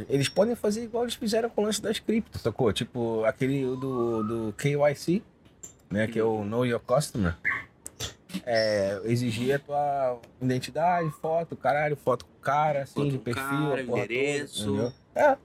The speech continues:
Speaker 2: comprovante de residência.
Speaker 1: Então, aí tu tá, pra acessar a parada, tu tem que tá, tu tem que ter esse, essa identificação. Te rastreia, mas você vai fazer merda, tá fudido.
Speaker 2: É.
Speaker 1: E,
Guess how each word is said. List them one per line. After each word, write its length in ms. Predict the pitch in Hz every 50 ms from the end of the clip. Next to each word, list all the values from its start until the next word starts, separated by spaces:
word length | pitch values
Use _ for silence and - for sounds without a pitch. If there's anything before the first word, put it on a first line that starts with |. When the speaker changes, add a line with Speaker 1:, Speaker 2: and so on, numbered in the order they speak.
| -
Speaker 2:
comprovante 380 | - 120 110 113 117 113 120 113
de 60 | 113 113
residência. 320 | 117 107 101 - 107 110
Speaker 1:
Então, 240 | 120 175 185 196 202
aí 120 | 202 196
tu 120 | 190 - - - -
tá, 160 | 214 196 196
pra 180 | - - 190 196
acessar 380 | - - 196 170 - - 202 208
a 20 |
parada, 360 | - - 214 190 190 202 220 214
tu 100 | 196 214
tem 160 | - - 208
que 80 | 208 -
tá, 240 | _ - 208 202 208 - - - _ - - -
tu 80 | - 180
tem 160 | - 190 175
que 80 | - -
ter 220 | - 196 185 196
esse, 420 | 190 - - 196 180 208 202 185 143
essa 260 | 131 151 - - 160
identificação. 720 | 160 165 165 - - - - - 185 - - 170 147 135 - - - - - _ - _ _ _ - _ _ _ - - - - - _ - - - - - - -
Te 100 | - - 160
rastreia, 460 | 160 175 175 - - 202 185 165 143
mas 140 | 101 95 92
você 60 | 95
vai 100 | 92 92
fazer 280 | - - 113 117 127 127
merda, 380 | 131 147 156 156 175 180 190 208
tá 100 | - -
fudido. 360 | 190 - 247 247 247 165 135 - - - - - _ _ _ - - 113
Speaker 2:
É. 180 | 110 98 98 98 - - 101 92 90 85 - - - _ - - - - - - - - _ _ _ _ - - - - - - _ _ _ - -
Speaker 1:
E, 1040 | - 101 107 107 110 110 113 107 101 98 98 98 98 92 92 90 90 90 90 -